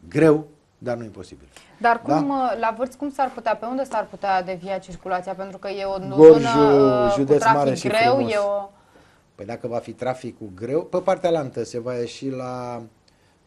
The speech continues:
Speaker 1: ă, după Bălești, cum îi zice,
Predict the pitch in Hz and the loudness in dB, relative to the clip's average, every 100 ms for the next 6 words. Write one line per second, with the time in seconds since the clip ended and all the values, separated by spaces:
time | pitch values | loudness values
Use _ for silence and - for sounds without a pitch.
0 | - 117 120 117 117 113 110 101 139 139 | -10 -4 -2 0 0 -4 -6 -8 -6 -2
1 | 120 98 110 104 143 208 - - 147 113 | -4 -4 -6 -2 0 -2 -4 -10 -8 -8
2 | 110 - 107 95 | -12 -14 -14 -14